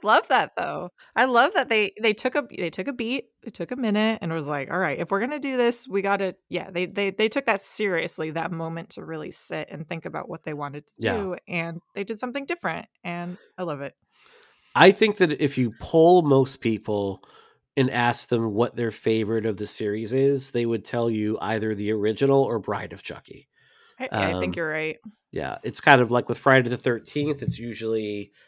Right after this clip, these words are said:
Speaker 2: either the final chapter or Jason Lives.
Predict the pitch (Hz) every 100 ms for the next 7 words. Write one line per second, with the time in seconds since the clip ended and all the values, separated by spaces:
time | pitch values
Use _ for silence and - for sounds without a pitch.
0 | _ - 123 120 110 - 135 117 107 -
1 | 147 139 135 - 135 131 - 110 110 113
2 | 107 - 92 95 120 160 170 -